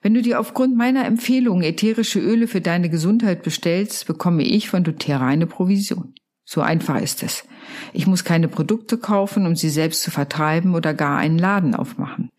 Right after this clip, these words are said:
Ich kann einfach das tun, was ich im Alltag sowieso mache, eine Empfehlung aussprechen. Je länger du dabei bist, desto mehr Menschen kannst du von doTERRA begeistern, desto breiter wird dein Einkommensstrom. Es ist ein langfristiges und nachhaltiges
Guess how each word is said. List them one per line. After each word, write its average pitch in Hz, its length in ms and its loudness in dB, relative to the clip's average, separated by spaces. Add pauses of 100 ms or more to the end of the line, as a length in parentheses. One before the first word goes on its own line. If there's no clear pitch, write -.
(320)
Ich - 160 -4
kann 214 160 2
einfach 196 300 0
das 147 340 -4
tun, 185 380 2 (100)
was 170 220 0
ich 175 100 -2
im 175 120 2
Alltag 143 320 -2
sowieso 190 440 2
mache, 131 420 -2 (220)
eine 147 220 2
Empfehlung 165 500 0
aussprechen. - 760 -6 (760)
Je - 140 0
länger 247 320 4
du 233 100 2
dabei 170 400 2
bist, - 520 -4
desto 175 240 0
mehr 185 200 4
Menschen 190 380 2
kannst 185 260 2
du 175 40 -2
von 160 200 0
doTERRA 156 400 0
begeistern, 147 760 0
desto 165 240 -4
breiter 147 440 -2
wird 160 180 -4
dein 170 140 0
Einkommensstrom. 151 1000 -2 (260)
Es - 200 -2
ist 160 100 0
ein 147 120 2
langfristiges 190 1080 0 (280)
und 226 320 2
nachhaltiges 156 960 0